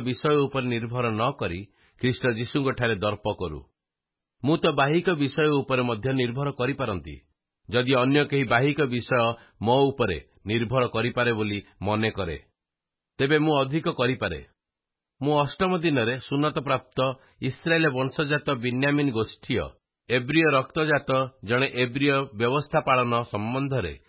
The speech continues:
ଜଣେ ଫାରୋସୀ, ଉଦ୍ୟୋଗ ସମ୍ବନ୍ଧରେ ମଣ୍ଡଳୀର ଜଣେ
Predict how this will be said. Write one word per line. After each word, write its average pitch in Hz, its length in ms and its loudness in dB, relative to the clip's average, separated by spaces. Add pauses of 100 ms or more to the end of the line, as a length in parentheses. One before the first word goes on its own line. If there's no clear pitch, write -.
(160)
ଜଣେ 117 280 0
ଫାରୋସୀ, 95 440 -4 (1000)
ଉଦ୍ୟୋଗ 143 360 2 (100)
ସମ୍ବନ୍ଧରେ 151 600 0 (180)
ମଣ୍ଡଳୀର 131 520 0
ଜଣେ 123 220 -2